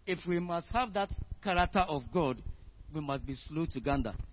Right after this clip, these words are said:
Is it too difficult? If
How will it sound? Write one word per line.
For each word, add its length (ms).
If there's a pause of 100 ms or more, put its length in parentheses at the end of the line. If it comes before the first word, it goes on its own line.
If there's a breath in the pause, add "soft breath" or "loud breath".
(140)
Is 140
it 160
too 120
difficult? 460 (1700)
If 140